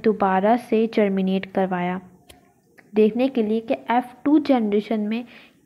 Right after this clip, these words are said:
कैसे ट्रेट मिल रहे हैं। So he planted all the seeds of F one generation and allowed them to self pollinate।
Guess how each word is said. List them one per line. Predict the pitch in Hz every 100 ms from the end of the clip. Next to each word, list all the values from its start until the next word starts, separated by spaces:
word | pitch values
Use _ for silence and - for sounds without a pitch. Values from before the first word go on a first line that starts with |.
| -
कैसे | 254 240 - 285
ट्रेट | 277 208 202
मिल | 202 190
रहे | 190 190
हैं। | 190 -
So | - 277
he | 302 285
planted | 240 220 226 269 -
all | 220 240 262
the | 302
seeds | 294 262 254
of | 247
F | 240
one | 240 226
generation | 226 196 196 202 220 -
and | 247 240
allowed | 208 208 226
them | 214 208
to | 220 269
self | - 262 262 -
pollinate। | 202 196 190 190 190